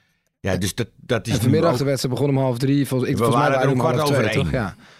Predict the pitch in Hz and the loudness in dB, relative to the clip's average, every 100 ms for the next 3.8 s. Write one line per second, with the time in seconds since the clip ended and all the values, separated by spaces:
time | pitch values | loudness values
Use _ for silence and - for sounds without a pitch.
0 | - - 113 104 104 117 98 120 117 131 | -16 -2 0 0 0 -2 -6 -2 0 0
1 | - 110 107 135 175 139 147 156 156 151 | -2 -2 0 0 -2 0 0 0 0 2
2 | 175 240 - 127 117 135 127 151 139 139 | 0 0 -4 -2 0 0 0 0 2 2
3 | 127 147 147 214 104 92 80 - | 0 0 -2 0 -2 -2 -4 -8